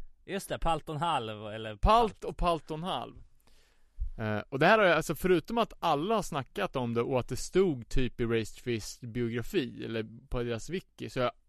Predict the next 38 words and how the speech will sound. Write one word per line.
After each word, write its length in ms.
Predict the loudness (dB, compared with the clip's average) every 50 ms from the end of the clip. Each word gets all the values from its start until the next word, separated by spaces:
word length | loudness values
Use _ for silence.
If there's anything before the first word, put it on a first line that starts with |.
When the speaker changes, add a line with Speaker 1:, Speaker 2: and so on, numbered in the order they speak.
| _ -10 -2
Speaker 2:
jag 320 | 0 2 2 2 0 -2 -8 -18 -20 _ -8
hittar 400 | -2 -2 -2 -2 0 -4 -6 -6 -6 -16 _ _
ingenting 400 | -6 -4 -4 -4 -4 -4 -6 -6
med 100 | -6 -10
dem. 200 | -12 -14 -20 _ _ _ _ _ _ _ _ _ _ _ _ _ _ _ _ _ _ _ _ _ _ _
D- 80 | -18 -10 -10 -10
Speaker 1:
Okej. 80 | -10 -10
Speaker 2:
däremot 420 | 0 4 4 4 4 4 0 -4 -4
finns 160 | -6 -8 -6
det 80 | -6 -8
jävligt 680 | -4 -2 0 0 0 0 0 -2 -4 -2 0 0 2
många 380 | 2 2 2 2 0 0 -2 -10 -14 -20 -20 -20 -16
videos 480 | -2 2 4 4 4 4 2 -2 -2 0
på 120 | -2 -2 0
hur 200 | 2 0 0 0
man 180 | -2 -4 -2
gör 260 | 0 2 2 2 2 0
en 100 | 0 -2
bra 200 | -2 -2 -2 0
palt. 400 | 2 2 2 2 0 -4 -8 -6
Speaker 1:
Ja. 220 | -2 -2 -2 -2 2 4 6 6 6 6
Speaker 2:
<laughs> 400 | 4 2 0 -2 -8 -10 -10 -6
Om 120 | -6 -2 -2
man 140 | -2 -2 0
kollar 240 | 0 2 2 2
på 80 | 0 2
YouTube. 380 | 2 2 2 2 0 -4 -4 -2
Men 100 | -2 0
jag 120 | 2 2 2
har 100 | 2 0 -2
aldrig 220 | 0 0 -2 -2
hört 220 | -2 -2 -4 -4
dem 200 | -6 -6 -6 -6 -8
och 100 | -4 -2
jag 60 | -2
har 80 | -2 -2 -2
aldrig 440 | -4 -4 -4 -6 -6 -6 -6 -6 -6
sett, 480 | -4 -6 -6 -6 _ _ _ -20 -20